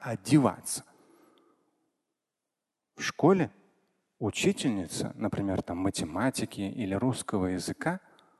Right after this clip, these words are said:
так, так даже имам в мечети, который, если женщина придет, неэтично с точки зрения ислама начинать ей говорить, что она должна.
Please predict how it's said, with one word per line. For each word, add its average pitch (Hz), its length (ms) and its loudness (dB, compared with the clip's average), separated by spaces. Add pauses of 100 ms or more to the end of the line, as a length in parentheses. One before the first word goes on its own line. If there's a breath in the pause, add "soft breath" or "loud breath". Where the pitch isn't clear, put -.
(1160)
так, - 280 -4 (500)
так 110 240 -2
даже 123 280 2 (140)
имам 127 680 4
в 87 140 -6
мечети, 151 840 2 (240)
который, 95 540 4 (560 soft breath)
если 131 280 6
женщина 117 640 4
придет, 117 640 8 (1600)
неэтично 160 1400 4
с - 140 -2
точки - 380 4
зрения 113 420 4
ислама 110 400 0
начинать 127 600 2
ей 160 240 8
говорить, 156 640 10
что - 400 10
она 160 260 8
должна. 110 960 6